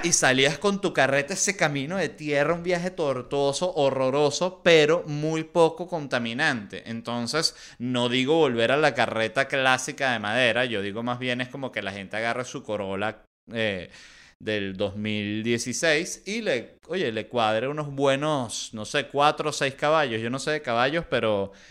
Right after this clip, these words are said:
diría que pa llevar un,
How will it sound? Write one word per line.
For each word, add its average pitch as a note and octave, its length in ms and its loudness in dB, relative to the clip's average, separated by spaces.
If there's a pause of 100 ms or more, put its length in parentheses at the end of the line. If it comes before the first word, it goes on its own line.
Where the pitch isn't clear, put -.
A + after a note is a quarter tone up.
(240)
diría G#2+ 380 -2
que G2+ 600 0
pa G#2 120 -4
llevar G2+ 440 0
un, B2+ 680 -8